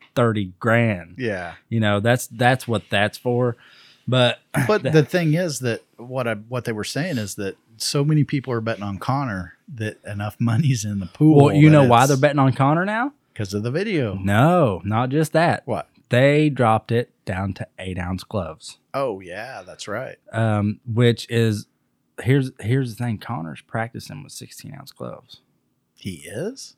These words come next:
Speaker 1: He's all, all those videos and stuff you see is him swinging with sixteen-ounce gloves.
Speaker 2: So he's gonna be even faster.
Speaker 1: Right, and he was training for ten-ounce gloves. And then all of a sudden, Mayweather,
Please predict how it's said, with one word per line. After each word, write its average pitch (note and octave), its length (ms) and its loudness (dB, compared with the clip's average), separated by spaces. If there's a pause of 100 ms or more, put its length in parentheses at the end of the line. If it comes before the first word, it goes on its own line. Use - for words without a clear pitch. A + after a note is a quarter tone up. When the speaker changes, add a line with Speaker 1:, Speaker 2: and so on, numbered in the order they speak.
(120)
Speaker 1:
He's G#2 360 -8
all, A2+ 320 -2
all A#2 220 2
those C3+ 220 0
videos C3+ 400 -2
and B2+ 80 -4
stuff C3 240 -8
you C3+ 80 -6
see C3+ 260 -6
is G#2+ 140 -4
him A#2+ 440 -2 (460)
swinging A2+ 540 0
with G#2 80 -8
sixteen-ounce G#2 840 -4
gloves. - 460 -16 (140)
Speaker 2:
So - 160 -14
he's A#2 100 -8
gonna G#2+ 100 -8
be F#2 140 -12
even E2 140 -14
faster. D#2 420 -14 (480)
Speaker 1:
Right, G2 240 -2
and F#2+ 180 -8
he A2+ 220 0
was G2+ 120 -4
training B2 420 0
for G2 120 -10
ten-ounce G#2 480 -4
gloves. - 460 -16 (160)
And A#2 180 2
then A#2 140 4
all C3 200 4
of B2+ 60 0
a B2+ 60 0
sudden, A#2 500 0 (460)
Mayweather, A2+ 720 2